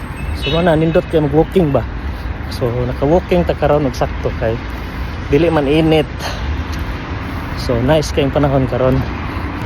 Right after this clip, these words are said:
Walking sa walking. Habang naglalakad-lakad ako ngayon, dito sa ilalim ng mga punong kahoy. So, nung nakarang araw,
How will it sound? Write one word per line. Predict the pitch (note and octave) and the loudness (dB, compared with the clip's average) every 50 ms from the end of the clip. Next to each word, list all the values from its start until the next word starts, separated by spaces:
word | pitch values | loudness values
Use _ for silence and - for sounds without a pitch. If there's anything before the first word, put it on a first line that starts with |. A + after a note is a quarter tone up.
| - D#3+ | 0 0
Walking | D#3+ - G3+ G3+ | 0 2 2 2
sa | F#3 G#3+ G#3 F3 | 4 4 4 6
walking. | F#3+ G#3 G#3 G3 A#3+ A#3 A3+ A3+ A3 G#3 F#3+ F3 E3+ E3 D3+ D3 - | 6 4 4 6 6 6 6 8 6 6 6 4 4 2 2 2 0
Habang | - D#3 D3+ D3+ D#3 D#3 D#3 | 0 0 0 2 2 2 4
naglalakad-lakad | D#3 D3+ D3 C#3+ C3 B2 - - - - - - - - - - - - - - - - - - - D3 C#3 C#3+ C3+ - D3 B2+ B2+ C#3 - - C#3 - | 4 4 2 2 0 0 0 -2 0 0 -2 0 0 0 0 0 0 0 0 0 0 0 0 2 2 4 4 4 2 2 2 2 0 0 0 2 2 2
ako | C3+ - C#3 | 2 2 2
ngayon, | C#3 C3+ C3+ B2+ B2 A#2+ A#2+ B2 B2+ A#2 - - - - - - - - - | 2 4 4 4 4 4 4 4 4 2 2 0 0 0 0 0 0 0 0
dito | - - - - - | 2 4 4 4 4
sa | - B2+ | 4 4
ilalim | A#2 G#2+ - A#2 A#2 B2 B2 B2 C3 | 4 4 4 4 4 4 4 4 4
ng | B2+ B2 A#2+ A#2+ | 4 4 4 2
mga | A#2+ B2 B2 C3 B2 - - B2+ | 2 2 4 4 4 4 4 4
punong | C#3 D#3 D#3+ D#3 D#3 D#3 D#3 D#3 D#3 D#3+ E3 D#3+ D#3 - | 4 6 6 6 6 6 4 4 4 2 2 2 2 2
kahoy. | D#3+ D3+ - C3+ B2 - G#2+ - - - - - - - - - - - - - - - - - - - - - - - - - - B1 - - - - - - - - - - - - - - - - - - - - | 2 2 2 2 2 2 2 0 0 0 0 0 0 0 0 0 2 2 2 0 0 0 0 0 0 0 0 0 0 0 0 0 0 0 2 2 2 0 0 0 -2 -2 -2 0 0 0 0 0 0 0 0 0 0 0
So, | - - G#3 G#3+ | 2 4 4 4
nung | G#3 G#3 G#3+ G#3+ G#3+ G#3 | 6 6 6 6 6 6
nakarang | F#3+ G3 F#3 F3 F3 F3 | 4 4 4 4 4 4
araw, | E3+ E3 D#3+ D3 C#3+ C3+ C3+ C#3 C#3+ | 4 4 4 4 6 6 6 6 4